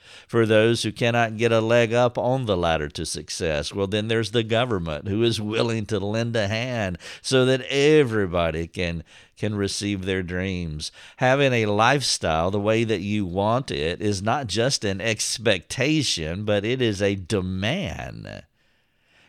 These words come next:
that we have and that we have transformed into a right. I am thankful for the blessings that come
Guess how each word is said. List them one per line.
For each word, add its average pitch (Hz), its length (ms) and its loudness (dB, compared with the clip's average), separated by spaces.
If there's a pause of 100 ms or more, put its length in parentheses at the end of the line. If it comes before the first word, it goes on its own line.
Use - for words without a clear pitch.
that 101 240 2
we 110 200 2
have 95 800 -6 (300)
and 113 160 2
that 117 160 4
we 127 140 2
have 110 220 0
transformed 123 1500 -4
into 87 420 -6
a 82 100 -4
right. - 760 -10 (1200)
I 147 160 0
am 170 180 0
thankful 113 500 -2
for 92 160 -4
the 90 100 -2
blessings 85 640 -2
that 82 220 -6
come 92 500 -4